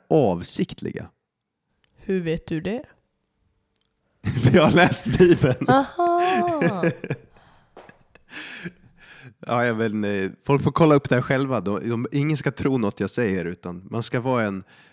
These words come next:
Speaker 1: som juder, judarna i Berea i Apostlagärningarna sjutton elva, att de efterforskar dagligen för att se om det kan förhålla sig så. Men det är istället så här att det är klart att det finns en risk i att då vi kan fylla i gapen och luckorna, liksom, med egna svar.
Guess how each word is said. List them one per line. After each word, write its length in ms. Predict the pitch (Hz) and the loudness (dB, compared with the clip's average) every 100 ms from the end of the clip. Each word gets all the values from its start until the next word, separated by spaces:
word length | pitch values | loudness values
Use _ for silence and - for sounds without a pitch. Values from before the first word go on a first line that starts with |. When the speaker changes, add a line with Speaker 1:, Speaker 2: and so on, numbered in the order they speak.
| _ | _
Speaker 1:
som 180 | - | -6
juder, 400 | 113 123 113 110 | 0 2 2 0
judarna 400 | 101 120 117 117 | 0 0 0 0
i 80 | 104 | -2
Berea 380 | 101 104 107 101 | 0 0 0 0
i 100 | 90 | -2
Apostlagärningarna 460 | 90 107 - 90 - | -4 -6 -6 -6 -6
sjutton 300 | 98 95 92 | -8 -6 -4
elva, 260 | 92 87 | -4 -8
att 140 | 82 - | -12 -14
de 160 | 80 - | -12 -8
efterforskar 840 | 120 - - 127 135 - 104 87 90 | -8 -6 0 2 2 -2 -4 -6 -4
dagligen 420 | 117 113 113 339 | -2 0 4 4
för 80 | 208 | 4
att 60 | - | 2
se 120 | 107 | 0
om 80 | - | 0
det 60 | |
kan 140 | 95 95 | -4 -4
förhålla 280 | 113 110 | -2 -2
sig 120 | 92 92 | -4 -8
så. 240 | 90 - - - 131 | -10 -10 -14 -14 -2
Men 240 | 160 151 - - - - _ _ _ _ _ | 0 -2 -6 -20 -20 -20 _ _ _ _ _
det 60 | 139 | -4
är 40 | |
istället 380 | 147 196 165 143 | 0 0 2 2
så 100 | 151 | 2
här 140 | 127 | 2
att 180 | 113 - | 0 -4
det 120 | 131 156 | 0 0
är 60 | |
klart 200 | 156 208 | 2 2
att 80 | 170 | 2
det 40 | |
finns 140 | 135 127 | 0 2
en 100 | 120 | 2
risk 380 | 175 - - 120 | 0 -2 -6 -4
i 100 | 98 | -2
att 220 | 90 _ | -4 _
då 300 | - 127 123 | -2 2 2
vi 140 | 110 | 0
kan 160 | 117 117 | -2 -4
fylla 320 | - 127 110 | -2 0 2
i 280 | 143 156 92 | 2 2 -2
gapen 420 | - 107 92 - 98 | -2 -2 -2 -2 -2
och 60 | |
luckorna, 400 | 104 - 117 90 | -2 -4 -6 -6
liksom, 400 | 71 82 101 95 95 _ - | -6 -8 -6 -8 -10 _ -2
med 100 | 127 | 2
egna 300 | 110 107 107 | 2 0 -4
svar. 460 | - 147 76 82 | -2 0 0 -2